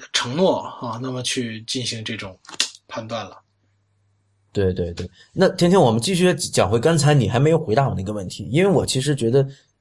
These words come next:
Speaker 2: 在中国，在你节-，在节目一开始的时候你就讲到了，我们很不喜欢这种以药养医的这种模式，是吧？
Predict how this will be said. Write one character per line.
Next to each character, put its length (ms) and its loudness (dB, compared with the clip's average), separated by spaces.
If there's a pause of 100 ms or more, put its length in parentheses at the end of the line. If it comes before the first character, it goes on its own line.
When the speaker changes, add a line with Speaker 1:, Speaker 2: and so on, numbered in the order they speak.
(140)
Speaker 2:
在 160 4
中 220 2
国， 340 2 (240)
在 140 2
你 100 4
节-， 160 2 (160)
在 140 2
节 160 2
目 100 2
一 80 0
开 220 2
始 180 -2
的 140 -6
时 100 -6
候 120 0
你 120 -2
就 60 0
讲 240 -6
到 120 -10
了， 80 -12
我 120 -6
们 260 -2
很 200 -10
不 120 -2
喜 200 -2
欢 180 -6
这 100 -6
种 240 0
以 120 -8
药 180 4
养 180 -2
医 160 -4
的 120 -2
这 40 -4
种 220 -2
模 180 -12
式， 240 -6
是 140 -6
吧？ 140 -8